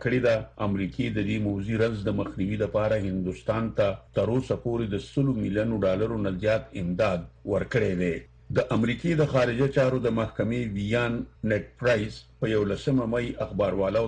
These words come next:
ته د حال احوال تیرولو په وخت اعلان وکړو چې د امریکې هوایي جهازونو په شپږو ورځو کې هندوستان ته د امدادي سامان شپږ پیرې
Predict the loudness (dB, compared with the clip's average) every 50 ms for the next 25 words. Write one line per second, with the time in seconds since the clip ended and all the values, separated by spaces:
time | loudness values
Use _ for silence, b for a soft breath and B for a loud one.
0 | 0 -2 -2 -2 -2 -2 0 0 0 0 -2 -4 -8 -8 -6 -2 0 2 2 2
1 | 2 -2 -4 -4 -4 -2 -2 -2 -2 -4 -4 -4 -2 -2 -2 -2 -4 -4 -4 -4
2 | -2 0 0 0 0 -2 -4 -2 -2 -2 0 -2 -2 -6 -10 -18 -20 _ -6 -2
3 | 0 0 0 2 2 0 0 0 -2 -4 -2 0 2 2 2 2 0 0 0 0
4 | 0 0 2 2 2 2 2 0 0 0 2 2 0 0 -2 -4 -4 -4 -4 -2
5 | 0 0 0 0 -2 0 2 2 2 2 0 -2 -2 -2 -2 -2 -2 -4 -6 -10
6 | -8 -4 -2 0 0 0 0 -2 -4 -2 -2 0 2 2 0 0 0 0 0 0
7 | 0 -2 -2 -2 -2 0 0 0 0 0 -2 -4 -2 -2 -2 -2 0 0 0 0
8 | 0 0 -2 -4 -6 -12 -16 -12 -10 -4 2 2 2 2 0 -6 -4 -2 0 0
9 | 0 0 0